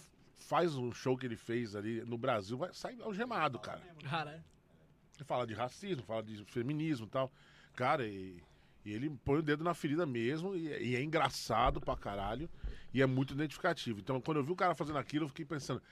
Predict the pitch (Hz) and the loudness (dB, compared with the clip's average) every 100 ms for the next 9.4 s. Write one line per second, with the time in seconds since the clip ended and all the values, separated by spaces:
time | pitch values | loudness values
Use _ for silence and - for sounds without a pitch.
0 | - - - 131 110 101 110 135 147 170 | -20 -16 -4 -2 -2 -4 -6 -8 -4 -4
1 | 180 165 - - 139 113 123 123 - 123 | -2 -4 -4 -4 -2 -2 0 -2 -2 -4
2 | 113 95 90 117 143 104 101 - - - | -4 -6 -8 -8 -8 -10 -12 -16 -20 -12
3 | 208 104 104 - 123 - 143 120 143 123 | -10 -8 -6 -2 -2 0 -2 0 0 2
4 | 127 143 131 139 - 120 95 - - 180 | 2 2 2 -2 -6 -8 -8 -10 -6 -4
5 | 170 202 196 202 - 214 233 156 165 156 | -2 -2 -2 -6 -4 -2 0 0 0 0
6 | 151 156 151 165 165 175 170 165 165 165 | 0 2 2 2 2 0 0 0 2 2
7 | 160 165 160 - 151 170 160 165 180 175 | 2 0 -2 2 2 2 2 2 2 0
8 | 151 175 180 180 180 165 131 135 135 - | 0 0 0 0 -2 -2 -2 -4 -8 -12
9 | - - 220 - | -16 -8 -6 -4